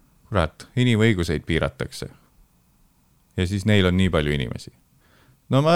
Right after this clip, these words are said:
arvan, jaa, see mask on ikka olulisem teema, sest et vaata, kui palju neid kokku tuli. Elu marsil samamoodi. Abort tuleb keelata ära. See on oluline teema paljude jaoks. See tuleb ära keelata. Sest, <laughs> see,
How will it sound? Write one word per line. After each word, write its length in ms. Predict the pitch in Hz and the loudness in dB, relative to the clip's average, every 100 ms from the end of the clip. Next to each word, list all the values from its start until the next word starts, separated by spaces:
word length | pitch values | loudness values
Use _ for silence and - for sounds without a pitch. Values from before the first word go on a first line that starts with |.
| 170 | 6
arvan, 340 | 185 170 117 | 6 6 4
jaa, 180 | 131 147 | 4 4
see 100 | 127 | 4
mask 320 | 123 139 - 101 | 2 2 0 0
on 140 | 95 | 0
ikka 180 | - 110 | 0 2
olulisem 360 | 113 87 80 92 | 2 2 0 0
teema, 260 | 101 85 78 | 2 0 -2
sest 240 | 71 - | -8 -8
et 100 | - | -4
vaata, 200 | 95 87 | -4 -4
kui 100 | 82 | -4
palju 180 | 80 82 | -2 0
neid 220 | 90 87 | -2 -2
kokku 300 | - - - - | -6 -12 -12 -12
tuli. 200 | - - | -10 -4
Elu 220 | 101 104 | 0 0
marsil 360 | 95 95 87 82 | 0 -2 -2 -4
samamoodi. 560 | 95 92 92 90 76 - - 127 _ _ _ _ | -2 -2 -2 -2 -4 -10 -14 -20 _ _ _ _
Abort 360 | 92 107 113 - - | -4 -2 -2 -4 -4
tuleb 200 | 95 - | -4 0
keelata 400 | 117 110 - 117 | 0 0 0 0
ära. 140 | 104 73 | 0 -2
See 140 | - 95 | -4 -4
on 220 | 98 101 - | -2 -4 -2
oluline 480 | 123 127 95 85 104 | 0 2 0 0 0
teema 260 | 127 95 80 | 0 0 0
paljude 340 | 78 73 85 | -2 -2 -6
jaoks. 320 | - - - _ - - _ | -8 -12 -20 _ -20 -20 _
See 120 | - | -8
tuleb 360 | 113 127 107 - _ - | 0 2 2 -2 _ -4
ära 300 | 90 101 92 | 0 2 0
keelata. 500 | 87 82 76 - - - _ _ _ _ _ | 0 2 0 -2 -12 -16 _ _ _ _ _
Sest, 340 | - 87 - 113 - - - - - | -10 -10 -8 -10 -10 -14 -20 -20 -20
<laughs> 600 | _ _ _ - - - | _ _ _ -20 -20 -8
see, 160 | 101 | -4